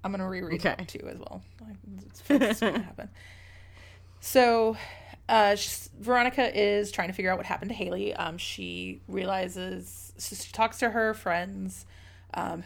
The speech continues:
Speaker 1: who are kind of skating around, like, the concept of Haley, um, like, trying to portray her as more of, like,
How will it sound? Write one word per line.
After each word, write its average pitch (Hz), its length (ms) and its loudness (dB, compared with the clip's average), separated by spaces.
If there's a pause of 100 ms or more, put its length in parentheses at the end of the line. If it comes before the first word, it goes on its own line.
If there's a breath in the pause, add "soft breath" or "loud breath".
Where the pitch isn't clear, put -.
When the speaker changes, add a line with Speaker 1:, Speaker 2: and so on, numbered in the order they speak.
Speaker 1:
who 185 340 -4
are 190 80 -2
kind 226 420 0
of 233 80 -2
skating 208 500 -4
around, 196 400 -2
like, 185 180 -8
the 202 100 -8
concept 190 600 -8
of 262 80 -10
Haley, 269 440 -6 (600 loud breath)
um, - 400 -12 (160)
like, 185 140 -12
trying 190 340 2
to 196 40 -2
portray 185 300 0
her 185 160 0
as 190 160 -4
more 185 180 -4
of, 180 100 -8
like, 180 220 -6